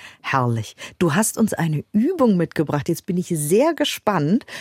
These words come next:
wie du den Bogen spannst zu Nährstoffen.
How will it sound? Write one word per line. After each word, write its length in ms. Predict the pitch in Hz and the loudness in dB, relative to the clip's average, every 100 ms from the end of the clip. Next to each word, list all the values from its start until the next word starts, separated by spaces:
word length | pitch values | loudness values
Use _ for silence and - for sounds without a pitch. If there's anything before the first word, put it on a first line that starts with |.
| - | -8
wie 160 | 170 208 | 0 4
du 140 | 233 | 4
den 320 | 294 202 143 | 6 4 2
Bogen 420 | 127 208 247 285 320 | 2 2 2 0 -4
spannst 680 | - - 160 220 - - | -4 0 2 2 0 -2
zu 100 | 240 | 4
Nährstoffen. 960 | 220 214 233 262 - 190 135 - 135 | 6 6 6 4 0 -2 -4 -2 -4